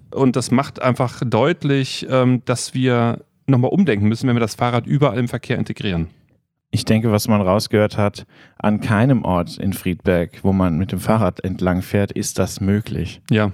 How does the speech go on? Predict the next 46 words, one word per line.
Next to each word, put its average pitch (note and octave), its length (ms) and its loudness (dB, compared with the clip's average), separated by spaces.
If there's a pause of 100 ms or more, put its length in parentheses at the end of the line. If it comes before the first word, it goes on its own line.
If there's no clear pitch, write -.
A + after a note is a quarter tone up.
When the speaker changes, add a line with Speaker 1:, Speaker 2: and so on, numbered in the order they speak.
(680)
Speaker 1:
Ja. A2 240 0
Speaker 2:
Also G2+ 220 0
da F#2+ 140 -2
muss - 400 -4 (120)
grundsätzlich G#2 800 0
anders F#2 320 0
gedacht E2+ 360 -4
Speaker 1:
Man A#2+ 100 2
Speaker 2:
werden. G2 120 0
Speaker 1:
dürfte C#3+ 460 0
das B2+ 160 0
Fahrrad B2+ 300 0
am B2+ 120 2
Prinzip A#2 380 -2
gar A2+ 120 2
nicht G#2+ 120 -2
mehr A#2 100 0
überholen, A2 460 0 (460)
Speaker 2:
Ja. G2+ 260 0
Speaker 1:
weil A#2 120 0
man A#2 40 0
diesen A2 160 -2
Abstand C#3 240 2
nicht, B2+ 100 -2
weil A#2 200 2
man A#2 140 2
sonst B2+ 180 0
auf A#2 80 -6
die A#2 100 -6
Gegenspur D3 440 0
kommt. D#3 360 -2 (640)
Oder B2+ 200 4
der A#2 140 2
Fahrradweg A2+ 480 -4
muss A#2 160 0
halt G#2+ 160 0
besonders G2+ 480 0
abgesichert D3 600 -2
sein, D#3 320 0
abgetrennt C#3+ 520 -2
sein. D3 380 -2 (100)
Das - 300 -10
ist G2 180 -16
auch F#2+ 140 -4
ein F#2 160 -2
Platzthema. D#3 640 -2